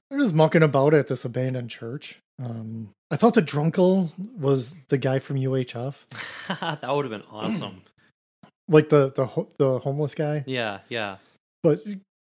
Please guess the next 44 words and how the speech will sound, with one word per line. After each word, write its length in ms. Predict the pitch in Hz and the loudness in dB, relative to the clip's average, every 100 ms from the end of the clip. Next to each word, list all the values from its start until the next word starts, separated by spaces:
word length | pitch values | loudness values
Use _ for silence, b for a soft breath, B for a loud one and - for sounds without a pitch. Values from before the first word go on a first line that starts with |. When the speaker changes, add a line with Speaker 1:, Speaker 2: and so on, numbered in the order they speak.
| _ | _
Speaker 1:
because 280 | 214 - 151 | -10 -4 -2
he 80 | 160 | 2
kinda 260 | 175 180 | 4 6
looked 180 | 151 151 | 4 4
like 160 | 185 220 | 4 4
him, 140 | 202 | 4
and 80 | 156 | 4
I 20 | |
was 120 | 135 | 0
like, 160 | 131 147 | -2 2
"No, 500 | 143 143 135 131 127 | 2 4 0 -2 -4
it's 180 | 127 156 | -8 -16
like, 160 | - | -18
it 100 | 165 | -10
can't 200 | 156 160 | -4 -4
be 80 | 151 | -2
him." 160 | 135 135 | -4 -4
So 140 | 131 | -4
I 60 | 123 | -2
looked 300 | 147 170 185 | 0 0 -2
it 120 | 127 | -2
up. 240 | 127 - _ _ b b b _ - | -4 -6 _ _ b b b _ -4
It 120 | 143 | 0
is 160 | 139 135 | 0 2
not 240 | 147 170 | 2 4
that 240 | 160 151 143 | 4 4 2
guy, 380 | 135 127 123 - | -2 -2 -6 0
but 360 | 208 190 127 - - _ - | 4 4 2 -4 -20 _ 0
I 140 | 151 | 2
wasn't 340 | 147 156 156 160 | 4 4 4 4
wrong 400 | 151 156 147 131 | 6 6 4 2
recognizing 760 | 151 160 151 131 123 117 120 | 2 2 -2 -4 -6 -8 -10
him 240 | 113 120 117 | -10 -10 -8
because 480 | 131 - 131 120 - | -8 -6 -6 -6 -12
he's 460 | - - 185 196 160 | -12 0 2 4 2
the 140 | 165 | 2
guy 540 | 143 131 127 127 127 - - | 4 2 0 -2 -4 -6 -10
who 580 | 151 139 131 131 127 190 | -6 -4 -4 -6 -8 -10
is 200 | - 131 | -10 -8
in 100 | 131 | -8
charge 320 | 120 156 160 165 | 2 4 6 4
of 80 | |
the 80 | 147 | 0
camp, 400 | - 135 127 120 | -2 -4 -6 -10